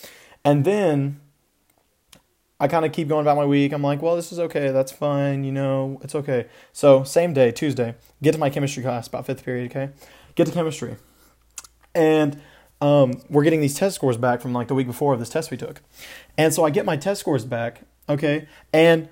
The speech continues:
my <laughs> chemistry teacher calls us up to the cla-, like, the front of the class to get our, our, um,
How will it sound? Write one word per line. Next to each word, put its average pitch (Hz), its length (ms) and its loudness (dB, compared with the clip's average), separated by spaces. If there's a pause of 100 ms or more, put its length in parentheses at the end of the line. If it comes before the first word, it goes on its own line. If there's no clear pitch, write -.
my 165 200 2
<laughs> - 120 -6
chemistry 196 380 2
teacher 147 560 -4 (480)
calls 196 260 8
us 185 140 -2
up 170 100 0
to 151 80 -6
the 131 80 -4
cla-, 131 220 -2
like, 123 140 -2
the 131 60 -10
front 139 180 -2
of 127 60 -4
the - 20 -16
class 123 220 0
to 131 60 -8
get 120 120 -2
our, 120 180 -4 (100)
our, 123 320 2
um, 117 280 -8